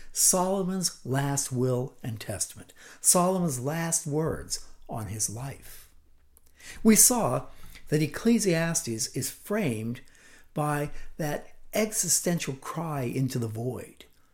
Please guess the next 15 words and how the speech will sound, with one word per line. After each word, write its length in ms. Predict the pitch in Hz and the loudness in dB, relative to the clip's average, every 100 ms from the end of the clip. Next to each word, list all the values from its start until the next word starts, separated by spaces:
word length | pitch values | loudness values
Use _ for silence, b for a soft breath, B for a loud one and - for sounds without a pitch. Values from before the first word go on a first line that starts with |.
| - _ _ - | -20 _ _ -4
Meaningless, 880 | 131 156 190 175 120 110 - - b b b b - | 4 6 8 6 0 -6 -14 -14 b b b b 0
utterly 460 | 190 185 175 165 135 | 2 4 4 4 2
meaningless. 680 | 127 117 104 120 120 - - _ _ _ | 0 -2 -6 -10 -14 -12 -14 _ _ _
Everything 800 | 202 196 147 131 - 107 98 95 - _ _ | 4 4 4 0 -2 -8 -8 -14 -18 _ _
is 240 | - 131 113 | -2 -2 0
meaningless. 680 | 120 104 95 131 - - - _ _ _ b b b b b b b b | -4 -6 -12 -16 -12 -12 -14 _ _ _ b b b b b b b b
It's 160 | 190 180 | 2 2
a 40 | |
cry 440 | - 208 214 180 127 | 0 -2 2 2 2
that 240 | 120 - - - - | -2 -6 -18 -12 0
echoes 500 | 185 220 165 139 - | 0 4 6 6 2
throughout 300 | 139 139 135 | -2 -2 -2
the 140 | 131 | -2
entire 380 | 123 - 147 143 | -2 -4 -4 -2
book. 500 | 117 226 196 - - | 0 0 -2 -6 -20